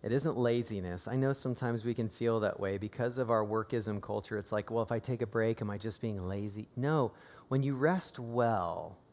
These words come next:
it's like rejuvenation for those other six days of the week. It's, it's like life in your bones where you can finally, with a really major vibrancy, tell this story, this life-giving word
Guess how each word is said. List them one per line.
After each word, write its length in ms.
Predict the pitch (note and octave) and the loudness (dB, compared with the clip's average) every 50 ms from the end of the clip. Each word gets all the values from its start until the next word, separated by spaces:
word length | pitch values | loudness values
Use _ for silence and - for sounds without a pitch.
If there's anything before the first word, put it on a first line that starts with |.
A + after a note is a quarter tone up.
| - - - - - - - - - | -20 -20 -20 -20 -20 -20 -14 -10 -6
it's 160 | C3 - - | -4 -2 -2
like 220 | C#3 D3 - - | -2 -2 -2 -2
rejuvenation 1160 | C3+ C#3+ C#3 A#2+ - - B2+ C#3 D3+ D3+ A#2+ C3+ B2 A#2 A2+ A2+ A2+ A2 - - A#2+ G#2 F#2 F#2 | -2 -2 -2 -2 -2 -2 0 0 0 0 2 2 2 2 2 2 0 0 0 -2 -2 -4 -4 -6
for 120 | - - | -8 -8
those 280 | G2 G2+ F#2 F#2+ - - - | -6 -6 -6 -6 -8 -10 -10
other 240 | G#2 G#2 G2 G2 F#2+ | -10 -8 -8 -8 -6
six 400 | F#2 - - - F2+ - - - | -6 -6 -6 -6 -8 -10 -10 -10
days 560 | - - F#2 F#2 F2 F2+ F#2 F#2 - - - - - - - - - - - | -10 -10 -10 -10 -10 -10 -10 -8 -8 -10 -10 -12 -18 -20 -20 -20 -20 -16 -10
of 160 | - G#2+ G2+ G2+ | -8 -6 -4 -2
the 80 | G#2 | -2
week. 300 | G2 G2 F#2 F2 F2+ F#2 | -2 -2 -2 -4 -4 -4
It's, 220 | B2 A2+ - - - - - - - | -4 -4 -4 -6 -10 -12 -18 -16 -8
it's 120 | - - D3+ | -2 0 0
like 160 | D3+ - - | 0 2 2
life 500 | C3 C3 C#3 C#3 D#3 F3 F3+ - - - | 4 6 6 6 6 6 4 2 -2 -4
in 160 | - D3+ D3 | 0 2 4
your 160 | C#3 C3 B2 | 4 4 2
bones 840 | B2 A2+ - B2+ B2 B2 B2 A#2+ A#2 G#2+ G2+ F#2 F#2 F2+ - - - - - - - - - - | 2 2 2 2 4 4 4 4 2 0 -2 -4 -4 -6 -8 -10 -12 -14 -20 -20 -20 -20 -20 -8
where 100 | - A2+ | -4 -2
you 120 | A#2+ A#2 A#2 | -2 0 0
can 140 | - A#2 G#2+ | 0 -2 -2
finally, 680 | - - B2 A#2+ C#3 D3+ D#3 D3+ C3+ B2 A#2+ A2+ A2+ - - - - - - - | -2 -2 0 2 2 2 2 0 0 0 0 -2 -2 -6 -12 -20 -20 -20 -10 -6
with 140 | - A2+ - | -4 -4 -2
a 80 | A#2+ | -2
really 360 | G#2 G#2+ B2 C3+ D#3 F3 E3+ C#3 B2 - - - - - - - - - - - - - | -2 0 2 4 4 4 2 0 -4 -12 -18 -20 -20 -20 -20 -20 -20 -18 -16 -16 -10 -6
major 500 | - B2 B2+ C3+ D3+ F3 G3 D#3 E3 D3 | -4 -2 2 2 2 2 2 2 2 0
vibrancy, 800 | A#2+ G#2 A#2 A2 A#2+ B2+ A#2 B2 A2+ G#2+ - - - G#2 F2+ F2 - | 2 2 2 2 2 2 2 0 -2 -2 -2 -4 -6 -6 -8 -8 -10
tell 300 | - - - A#2 C3+ D3+ | -12 -12 -10 -8 -6 -6
this 220 | C3+ B2+ B2+ A2+ | -4 -4 -4 -2
story, 480 | - - - - - - B2 A#2+ A#2+ A2+ | -2 -2 -4 -4 -4 -4 -2 -2 -2 -2
this 240 | G#2+ G#2 G2 - A2+ | -2 -4 -4 -2 -2
life-giving 680 | G#2 G#2 G2+ G#2+ G#2 - - A#2+ G#2+ A#2 A2 G#2 F#2 | 0 0 0 -2 -4 -6 -6 -4 -4 -2 -4 -4 -4
word 380 | F#2 F2+ F2+ F#2 F#2 F2+ F2+ | -6 -6 -4 -4 -4 -4 -6